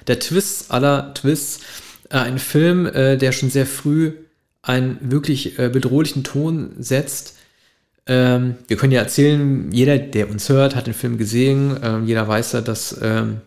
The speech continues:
Bruce Willis erschossen wird. Er wird übrigens erschossen von Donnie Wahlberg am Anfang, den man gar nicht wiedererkennt. Den kennt man nur als New Kid on the Block, Hanging Tough und so weiter, The Right Stuff.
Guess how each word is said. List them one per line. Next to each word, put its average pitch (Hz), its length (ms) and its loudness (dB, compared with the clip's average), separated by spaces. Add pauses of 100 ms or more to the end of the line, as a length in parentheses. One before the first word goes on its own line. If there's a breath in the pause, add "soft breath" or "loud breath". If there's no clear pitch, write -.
(260)
Bruce 107 160 -8
Willis 120 200 -2
erschossen 123 480 -4
wird. 123 240 0 (180 loud breath)
Er 117 120 0
wird 151 100 6
übrigens 156 180 2
erschossen 147 480 -2
von 131 320 -2
Donnie 127 320 2
Wahlberg 117 540 2
am 101 100 -4
Anfang, 110 300 -4
den 123 100 0
man 127 140 0
gar 127 100 -2
nicht 127 180 -4
wiedererkennt. 110 460 -6
Den 92 100 -8
kennt 147 200 -6
man 135 160 -2
nur 131 160 -2
als 135 180 -6
New 147 80 -2
Kid - 180 -8
on 123 160 -4
the 120 60 -2
Block, 139 320 -2
Hanging 135 280 -2
Tough 147 260 -8
und 120 100 -8
so 110 160 -8
weiter, 110 340 -6
The 117 120 -4
Right 123 240 -2
Stuff. 120 340 -6